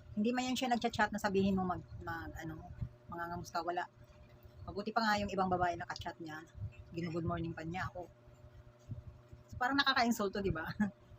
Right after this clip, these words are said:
<laughs> Matatanda na tayo eh, parang hindi natin alam yung, siyempre, ano, kasi siyempre, nakakainis. Parang insulto na, mabuti pa yung iba, ginu-good morning niya, ikaw, hindi, di ba? Isa pa,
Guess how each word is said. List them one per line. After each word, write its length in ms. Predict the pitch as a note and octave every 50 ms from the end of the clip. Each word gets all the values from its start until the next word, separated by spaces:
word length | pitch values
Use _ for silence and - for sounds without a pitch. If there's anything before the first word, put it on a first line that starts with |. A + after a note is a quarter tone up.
| - - -
<laughs> 600 | - G#3+ F#3+ F#3 - - - - - - - -
Matatanda 440 | F#3 A3+ A3+ - B3 B3 A#3+ A3+ A3+
na 80 | A#3
tayo 320 | A3+ A3+ G#3 G#3 A3 A3+ G#3+
eh, 160 | F#3+ F3+ -
parang 240 | F#3 F3+ F#3+ F#3+ F#3+ F#3
hindi 240 | G3 F#3+ F3 F#3+ F3+
natin 240 | F3+ E3+ F3+ F3 F3 F3
alam 160 | F3 F3 F3 F3
yung, 320 | E3+ F3 F3 F3 F3 F3
siyempre, 480 | E3 - F#3 F3 - - F3 E3 D#3+ D#3 D3+
ano, 160 | E3 E3 D#3
kasi 240 | - - - - D#3+
siyempre, 560 | - F3+ D#3+ D#3 - - F#3 E3+ E3 D#3+ E3+ - - - F3+
nakakainis. 560 | F3+ G3 F#3+ - G3+ F#3+ F#3+ G3 G#3 G3+ - - - - - - - - - - - - - - - - - - - - - - - - - -
Parang 240 | - E3 F3 F#3 G3
insulto 400 | F#3+ F#3 F#3+ F#3 F3+ - F#3+ F#3
na, 80 | F3+ F3+ F3+ F3 F3 - - F#3+
mabuti 320 | F3+ F3+ E3+ F#3+ F#3+ F#3 -
pa 80 | F#3+
yung 160 | F#3 F#3 F3+
iba, 80 | F3+ G3
ginu-good 340 | F3+ F3 E3+ E3+ D#3 E3+ F3
morning 380 | F3 E3+ F3 E3+ E3+ E3+ F3
niya, 80 | F3+ F3+
ikaw, 320 | E3+ E3 - F#3 F3 F3
hindi, 320 | F3 F3 E3+ D#3+ F#3+ F#3+ F#3 - - - - -
di 80 | E3
ba? 100 | D#3+ E3 - - - - - - - - - - - - -
Isa 160 | - - C#4
pa, 220 | - - F3+ D#3+